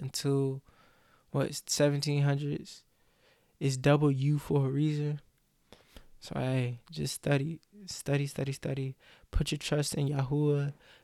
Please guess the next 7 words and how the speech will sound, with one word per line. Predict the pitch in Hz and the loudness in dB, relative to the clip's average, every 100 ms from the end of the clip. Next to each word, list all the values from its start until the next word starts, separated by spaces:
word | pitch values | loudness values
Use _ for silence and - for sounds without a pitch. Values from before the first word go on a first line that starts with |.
| - | -6
Trust | - 143 - | 0 0 2
in | |
his | 139 139 | 2 0
son, | - 147 143 139 139 | 0 2 2 2 0
Yahusha, | 131 131 143 139 - - 156 156 - _ _ - | -2 -2 -2 -2 0 2 2 0 -6 _ _ -4
Yahusha, | 135 - 143 - - 156 151 151 - - - _ | -2 -2 -2 -4 -2 0 0 -2 -10 -20 -20 _
Y | 135 139 151 | 2 4 6